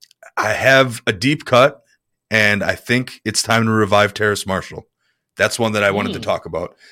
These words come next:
Speaker 1: because he's only one percent rostered, so he's definitely out there. He didn't turn a ton of heads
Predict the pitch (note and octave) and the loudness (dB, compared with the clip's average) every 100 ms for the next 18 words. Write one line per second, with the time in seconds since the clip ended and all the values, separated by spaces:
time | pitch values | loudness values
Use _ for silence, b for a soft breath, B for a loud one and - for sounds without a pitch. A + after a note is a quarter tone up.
0 | b G2 G#2 F#2+ A2 C#3+ C3+ C#3+ C#3 C3 | b -8 -6 -4 0 2 4 2 0 -4
1 | D#3 B2+ B2 A#2 A#2+ A#2 - F#2+ A2+ A2+ | -2 0 -2 -2 -6 -8 -6 -2 0 0
2 | C3 C3 A#2 A#2 - A#2+ B2+ B B B | -2 -2 0 -2 0 0 0 B B B
3 | G#2 B2+ A#2+ _ _ _ - C#3+ C3 - | -4 -4 -4 _ _ _ -4 -2 -2 0
4 | E3+ C3+ G#2+ A#2 B2+ | 2 4 4 2 0